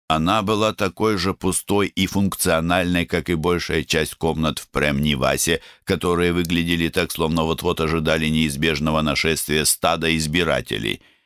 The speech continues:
«Моя женитьба!» сказал он со смехом.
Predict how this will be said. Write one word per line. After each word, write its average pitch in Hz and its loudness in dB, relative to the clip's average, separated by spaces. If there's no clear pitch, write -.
«Моя 175 4
женитьба!» 160 0
сказал 104 0
он 95 0
со 95 -2
смехом. 90 0